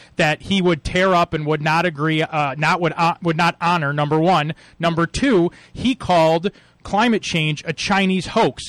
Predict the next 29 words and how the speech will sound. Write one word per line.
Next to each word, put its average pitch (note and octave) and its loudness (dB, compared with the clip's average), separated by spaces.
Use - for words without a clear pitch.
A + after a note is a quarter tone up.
So - -4
the E3+ -2
point A3+ -2
that F3 0
I F3+ 2
made, F#3 0
based F3+ 0
on E3 0
those F3+ 2
policy A#3 0
positions D#3 -2
that D#3+ 0
have C#3+ -2
been D#3+ -2
declared F3 0
by F3 2
the E3+ -2
candidates, E3+ -2
that E3+ 0
is D3+ -2
if, D#3 -4
if F#3 -2
his G#3+ -2
number G3+ 2
one G#3 2
concern F#3 -2
was E3+ -2
the F3 0
environment, E3+ 0